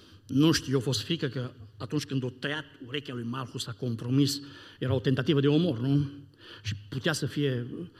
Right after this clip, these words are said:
uh, denunțat și judecat pentru asta. Nu știu de ce, dar cert este faptul că în fața unei femei șterse, nebăgată în seamă, el a spus: „Eu nu-L cunosc.” Și totuși,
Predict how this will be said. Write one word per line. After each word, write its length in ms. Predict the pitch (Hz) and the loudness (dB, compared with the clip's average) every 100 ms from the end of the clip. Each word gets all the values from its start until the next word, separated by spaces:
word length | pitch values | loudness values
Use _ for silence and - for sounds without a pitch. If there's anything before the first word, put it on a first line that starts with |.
| - - | -20 -10
uh, 220 | - 131 110 | -2 0 4
denunțat 420 | 143 135 135 160 | 6 6 4 2
și 140 | - | 0
judecat 560 | 139 139 139 120 165 143 | -2 0 0 0 -2 -2
pentru 280 | 131 131 147 | -2 0 -2
asta. 480 | 156 - 131 - - - | -2 -4 -8 -14 -20 0
Nu 360 | 127 139 160 | 6 8 8
știu 220 | 147 - | 6 0
de 160 | 135 123 | -2 0
ce, 200 | - 131 | 0 -2
dar 180 | 123 113 | -2 -4
cert 280 | - 160 147 | -2 -2 -2
este 220 | 131 127 | -4 -6
faptul 440 | - 135 - 127 | -4 -6 -4 -6
că 160 | - - - - - | -4 -12 -14 -16 -6
în 140 | 143 117 | -2 0
fața 220 | 180 165 | 2 4
unei 120 | 147 | 4
femei 200 | 139 151 | 6 4
șterse, 480 | 143 - 139 - 127 | 4 0 -2 -2 0
nebăgată 440 | 120 123 127 127 | 2 4 4 4
în 80 | 123 | 2
seamă, 380 | - 120 104 - - _ _ _ | 2 -2 -4 -6 -18 _ _ _
el 140 | 120 | -2
a 40 | 117 | 0
spus: 320 | - 110 - - | 0 -4 -6 -4
„Eu 160 | 127 107 | 0 2
nu-L 160 | 107 | 2
cunosc.” 520 | 107 110 110 - - - - _ _ _ _ _ _ _ _ _ _ _ _ - - _ _ - | -2 -6 -6 -8 -12 -20 -20 _ _ _ _ _ _ _ _ _ _ _ _ -20 -20 _ _ -6
Și 160 | - 285 | -2 0
totuși, 480 | - 180 113 - | 0 0 -2 -6